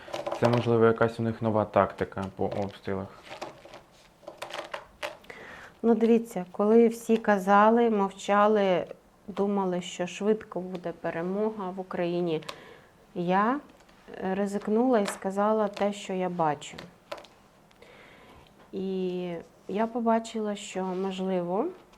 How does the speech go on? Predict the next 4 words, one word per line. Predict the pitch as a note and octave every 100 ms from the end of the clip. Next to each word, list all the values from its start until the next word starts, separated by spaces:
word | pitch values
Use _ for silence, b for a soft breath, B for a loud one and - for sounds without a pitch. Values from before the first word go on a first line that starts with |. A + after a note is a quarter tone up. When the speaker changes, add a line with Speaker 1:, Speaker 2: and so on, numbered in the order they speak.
| _ -
Speaker 2:
росіяни | F#3 F#3+ - F3+ E3+ E3 F#3+ C#4 B B B B B B _
планують | F#3+ G#3 G3+ E3 E3 G#3 A#3 -
і | G3
підуть | F#3+ F3+ E3+ G3 A#3+ A#3+ - -